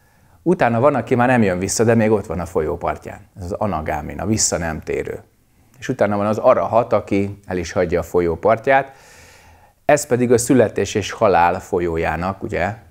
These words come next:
a hasonlata. Viszont, ö, a Mahayana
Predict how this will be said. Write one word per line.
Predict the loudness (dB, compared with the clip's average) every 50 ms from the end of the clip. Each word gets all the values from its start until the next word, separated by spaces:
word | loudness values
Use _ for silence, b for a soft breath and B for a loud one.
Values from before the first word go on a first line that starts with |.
| _ _ _
a | -8 -6 -6 -6 -8 -12 -18 _ _ _ _ _ _ _ _ _ _ _ _ _ _ _ _ _ _ _ _ _ _ _
hasonlata. | _ -10 -10 -8 -8 -10 -10 -8 -8 -10 -10 -8 -6 -6 -6 -6 -8 -12 _ _ _ _ _ _ _ _ _ _ _ _ _ _ _ _ _ _ _ _ _ _ _ _ -20 b b b b b b b b b b b b b
Viszont, | -2 0 2 2 2 2 0 -4 -8 -8
ö, | -2 0 2 2 2 2
a | 2
Mahayana | 2 2 4 4 4 4 2 2 2 2 2 0 0 -2 -6